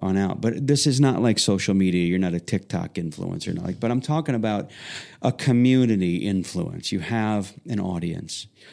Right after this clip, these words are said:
You have people that, that trust you. What have you, what have you done to,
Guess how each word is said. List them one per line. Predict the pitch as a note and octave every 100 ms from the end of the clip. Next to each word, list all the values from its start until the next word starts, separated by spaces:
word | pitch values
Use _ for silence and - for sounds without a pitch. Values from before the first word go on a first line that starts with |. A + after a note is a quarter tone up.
| - _
You | - F#2+
have | G2 F#2+
people | - G2+ G2+ G2
that, | F#2+ E2 - - - _ _ _ - _
that | A2+ -
trust | A#3 D#3+ -
you. | - - _ - - _ -
What | G#2+ G#2 C3 G3 -
have | A2+ C3 A#2
you, | A2+ G#2+ G#2 - - - - - - - _ _
what | - A3+
have | C4
you | A#3
done | D3+ D3 D3 D3
to, | - A2 G2